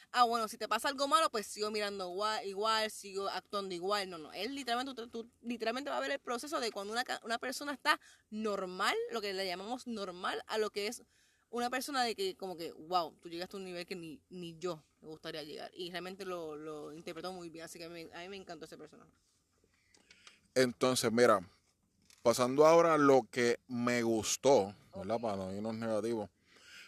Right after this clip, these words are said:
Speaker 2: Me gustó, eh, la secuencia, una de las pocas secuencias de acción que tiene la película,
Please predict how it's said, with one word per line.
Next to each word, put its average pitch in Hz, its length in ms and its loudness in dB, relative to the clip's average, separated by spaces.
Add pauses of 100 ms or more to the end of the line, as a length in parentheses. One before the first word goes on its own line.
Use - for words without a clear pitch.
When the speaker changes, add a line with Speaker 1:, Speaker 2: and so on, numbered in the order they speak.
Speaker 2:
Me 131 180 6
gustó, 143 560 8 (640)
eh, 127 240 6
la 117 140 4
secuencia, 127 720 2
una 170 260 4
de 147 60 6
las 127 80 6
pocas 131 300 4
secuencias 123 360 0
de 113 80 -2
acción 117 280 -2
que 120 120 -2
tiene 120 160 -2
la 120 120 4
película, 117 580 0